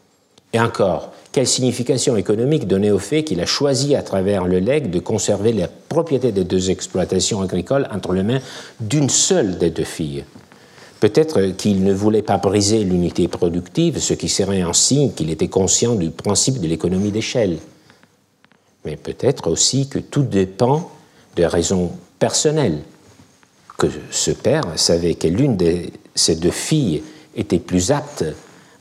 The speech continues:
à la vie active et l'autre à la vie contemplative. En somme, il savait qu'elles étaient comme Marthe et Marie de la parabole de l'Évangile.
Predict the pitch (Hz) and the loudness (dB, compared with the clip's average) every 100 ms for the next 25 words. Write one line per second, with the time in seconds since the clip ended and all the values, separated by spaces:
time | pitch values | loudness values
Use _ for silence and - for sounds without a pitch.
0 | _ 95 90 85 87 80 - 156 185 120 | _ 2 2 2 0 0 -4 0 2 2
1 | 85 98 165 - 85 78 78 78 87 - | 2 2 0 -2 -6 -6 -6 -6 -6 -6
2 | 78 85 87 139 151 135 80 76 76 - | -4 -4 0 0 2 2 2 -2 -10 -6
3 | - 151 113 82 - 87 131 147 - 78 | -2 0 2 0 0 2 2 0 -2 -2
4 | 82 82 87 - 143 139 92 80 80 92 | -6 -4 -4 -2 -2 0 -2 -2 -2 0
5 | 131 - - 87 85 85 101 139 117 76 | 0 -2 -6 -6 -4 -4 0 0 0 -2
6 | 80 80 90 98 104 117 92 87 107 135 | -6 -6 -2 -2 2 2 2 0 0 2
7 | 135 117 78 | 2 2 0